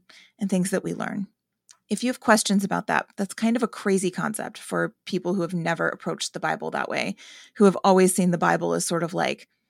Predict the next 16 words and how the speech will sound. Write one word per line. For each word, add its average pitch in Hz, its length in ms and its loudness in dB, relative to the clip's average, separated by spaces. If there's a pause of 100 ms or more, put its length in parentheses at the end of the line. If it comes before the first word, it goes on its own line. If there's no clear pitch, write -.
(300)
the 185 280 10
law, 180 440 6 (160)
and 185 140 2
whatever 190 320 8
it 175 120 0
says 208 260 2
is 185 140 -2
what 180 120 4
it 175 140 0
says, 208 260 2
and 180 120 -2
that's 185 200 -2
what 175 80 -4
it 170 100 -6
means. 196 360 -4 (420)
Th-, - 100 -6